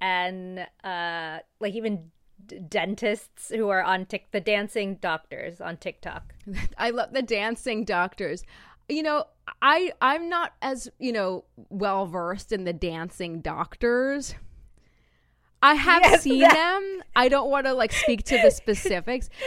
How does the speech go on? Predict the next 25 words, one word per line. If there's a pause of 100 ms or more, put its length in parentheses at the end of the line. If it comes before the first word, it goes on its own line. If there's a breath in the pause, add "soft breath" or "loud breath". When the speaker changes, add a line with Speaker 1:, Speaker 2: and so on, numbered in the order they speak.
(140 loud breath)
Speaker 2:
I
think
the
dancing
doctors
feel (300 soft breath)
like
so
many
of
us,
like,
do
we
have
to
be
on
TikTok (120)
doing
the
dance (320 soft breath)
to
stay
relevant?